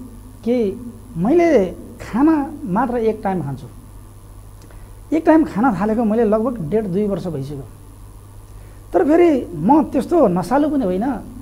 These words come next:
कि, नसालु भनेको नेगेटिभमा मात्र छैन नि त, पोजिटिभमा पनि छ। त्यस्तो नसालु पनि म व्यक्ति होइन जसले गर्दाखेरि कसैले दिएको चिज म अहिले खाँदिनँ, मेरो एक टाइम मात्रै खाना खाने म भन्दिनँ। जे ल्याउनुहुन्छ खानाको नामबाट म खाइदिन्छु।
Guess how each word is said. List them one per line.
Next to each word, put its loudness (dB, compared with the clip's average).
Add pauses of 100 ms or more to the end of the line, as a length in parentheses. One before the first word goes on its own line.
(500)
कि, 2
नसालु 6
भनेको 4
नेगेटिभमा 0
मात्र -4
छैन -2
नि -2
त, -2 (640)
पोजिटिभमा 0
पनि -6
छ। -4 (600)
त्यस्तो 2
नसालु 4
पनि 4
म 4
व्यक्ति 2
होइन 2
जसले -2
गर्दाखेरि 2
कसैले -2
दिएको 0
चिज -6
म 0
अहिले 0
खाँदिनँ, -4
मेरो -4
एक -4
टाइम -2
मात्रै -4
खाना -6
खाने -4
म -4
भन्दिनँ। -8 (760)
जे 6
ल्याउनुहुन्छ 4
खानाको 0
नामबाट -2 (160)
म -4
खाइदिन्छु। -8